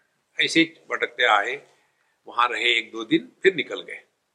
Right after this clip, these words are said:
और उसके बाद उस घर के लोगों ने जब कमरे को साफ करना शुरू कर दिया, तो वहां टेबल पर जो एक टाइम पीस रखा था, वो दिख नहीं रहा था।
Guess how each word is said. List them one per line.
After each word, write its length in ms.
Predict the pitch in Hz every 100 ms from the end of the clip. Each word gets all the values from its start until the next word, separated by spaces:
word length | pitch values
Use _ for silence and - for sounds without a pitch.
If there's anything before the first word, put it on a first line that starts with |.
| _ _ _ _ _ _ _ _ _ _ -
और 140 | 185
उसके 260 | - - 196
बाद 500 | 156 151 165 170 -
उस 180 | 165 -
घर 160 | 120 135
के 140 | 151
लोगों 280 | 143 123 139
ने 140 | 147
जब 400 | 127 131 - _
कमरे 280 | - 123 127
को 120 | 127
साफ 280 | 110 120 120 127
करना 160 | 117
शुरू 220 | 113 123
कर 160 | 123 135
दिया, 260 | 156 202 - - - _ _
तो 80 | 143
वहां 280 | 139 165 180
टेबल 360 | 147 143 165
पर 260 | 165 170 147
जो 160 | 156
एक 160 | 151 143
टाइम 200 | 131 135 143
पीस 140 | 156
रखा 260 | 123 123 127
था, 100 | 170
वो 120 | 151
दिख 260 | 113 123 135
नहीं 140 | 117
रहा 220 | 92 85
था। 260 | - -